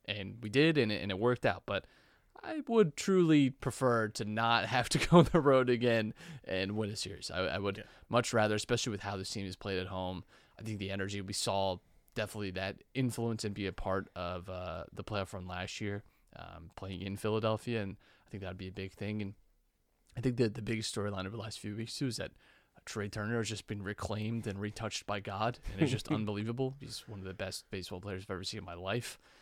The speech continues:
Speaker 1: Um,
Speaker 2: We have, we have never seen what ovation strength multiplied by dad strength has done for a human until now.
Speaker 1: Yeah, the compounding factors there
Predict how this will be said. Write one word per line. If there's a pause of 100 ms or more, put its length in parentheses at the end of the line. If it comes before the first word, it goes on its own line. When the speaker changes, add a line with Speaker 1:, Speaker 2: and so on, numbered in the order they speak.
(260)
Speaker 1:
Um, (140)
Speaker 2:
We
have,
we
have
never (160)
seen
what (160)
ovation
strength
multiplied
by
dad
strength
has
done
for
a
human
until
now. (100)
Speaker 1:
Yeah,
the
compounding
factors
there